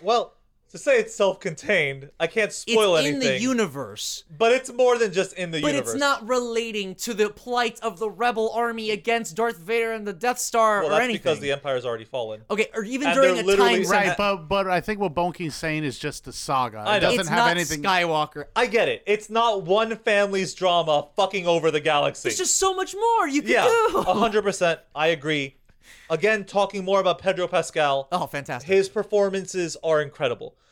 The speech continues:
Speaker 1: There's someone who really analyzed, and I don't wanna get into a spoiler, but there's a recent episode, one of the later episodes, where he takes off his helmet.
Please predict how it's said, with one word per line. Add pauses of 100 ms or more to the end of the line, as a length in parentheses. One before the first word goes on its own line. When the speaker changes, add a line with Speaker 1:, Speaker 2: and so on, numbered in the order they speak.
(140)
Speaker 1:
There's
someone
who
really
analyzed,
and
I
don't
wanna
get
into
a
spoiler,
but
there's
a
recent
episode,
one
of
the
later
episodes,
where
he
takes
off
his
helmet.